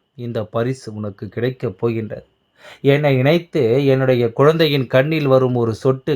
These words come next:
கண்ணீருக்கு ஈடான ஒரு பொருள் இந்த உலகத்தில் எங்கும் உள்ளதா? கிடையவே கிடையாது. இத்தகைய பக்தியுடைய என் குழந்தை, உனக்கு இந்த அப்பா நான் என் அன்பை முழுமையாக தருகின்றேன்.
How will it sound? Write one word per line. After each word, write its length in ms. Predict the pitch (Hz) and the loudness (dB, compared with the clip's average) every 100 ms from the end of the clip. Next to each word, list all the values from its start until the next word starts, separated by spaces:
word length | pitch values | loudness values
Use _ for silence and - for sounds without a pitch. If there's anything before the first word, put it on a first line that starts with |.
| - | -2
கண்ணீருக்கு 600 | 131 156 156 139 131 127 | -2 0 0 0 0 -2
ஈடான 500 | 113 120 127 127 127 120 | 0 2 2 4 2 0
ஒரு 160 | 110 104 | -2 -4
பொருள் 320 | - 123 123 - _ _ _ - - _ _ | -4 -2 -2 -8 _ _ _ -20 -20 _ _
இந்த 200 | 135 131 120 | -4 0 2
உலகத்தில் 580 | 117 135 139 131 143 120 | 4 2 0 -2 -2 0
எங்கும் 360 | 117 135 139 123 | 0 0 0 -2
உள்ளதா? 380 | 110 120 123 123 - _ _ - _ | -2 0 2 0 -2 _ _ -20 _
கிடையவே 500 | 120 117 127 131 135 139 | -4 0 2 2 4 2
கிடையாது. 560 | 127 113 113 104 117 135 _ _ - - | 0 -2 0 -2 -6 -12 _ _ -14 -4
இத்தகைய 440 | 139 160 147 147 139 | -2 2 2 2 4
பக்தியுடைய 760 | 135 143 - 170 160 151 147 143 | 2 0 -2 2 4 4 4 2
என் 180 | 131 117 | 0 0
குழந்தை, 400 | 139 151 151 147 | 0 2 2 0
உனக்கு 360 | 135 131 131 131 | 0 -2 -2 -4
இந்த 220 | 123 117 | -2 0
அப்பா 300 | 117 - 151 | -2 0 2
நான் 280 | 143 131 120 | 2 0 -2
என் 200 | 110 113 | -4 -6
அன்பை 320 | 110 135 143 123 | -4 -4 -2 -2
முழுமையாக 720 | 113 127 139 139 139 143 139 | -2 -2 -2 0 0 0 -4
தருகின்றேன். 640 | 120 113 127 127 113 104 | -4 -6 -4 -6 -6 -10